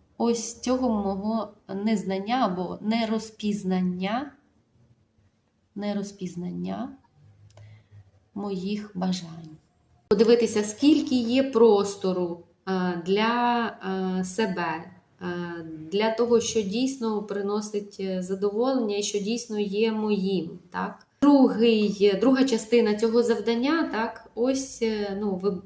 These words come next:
можливо, бачите вже питання. Там, е, ми, е, звертаємося до ось цієї частини, частини нас,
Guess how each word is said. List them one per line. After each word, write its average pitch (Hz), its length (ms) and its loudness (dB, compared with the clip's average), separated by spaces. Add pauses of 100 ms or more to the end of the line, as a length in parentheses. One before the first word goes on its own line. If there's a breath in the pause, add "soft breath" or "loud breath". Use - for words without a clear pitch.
(100)
можливо, 196 500 -2
бачите 226 380 -4
вже 190 180 -4
питання. 175 600 -10 (1120 loud breath)
Там, 349 360 6 (300)
е, 214 40 -4 (400)
ми, 349 440 6 (480)
е, 202 440 0
звертаємося 240 1040 4
до 254 200 2
ось 269 180 0
цієї 226 420 0
частини, 196 640 -2 (320)
частини 208 580 -2
нас, 247 480 -2